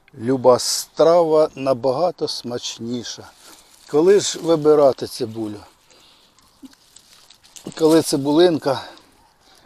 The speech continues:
набуває вже свого натурального забарвлення, ось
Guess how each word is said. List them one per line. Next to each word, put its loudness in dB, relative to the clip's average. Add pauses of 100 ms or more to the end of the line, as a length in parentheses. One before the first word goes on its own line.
(320)
набуває 4
вже 0 (360)
свого -4 (840)
натурального 6
забарвлення, 2 (120)
ось -10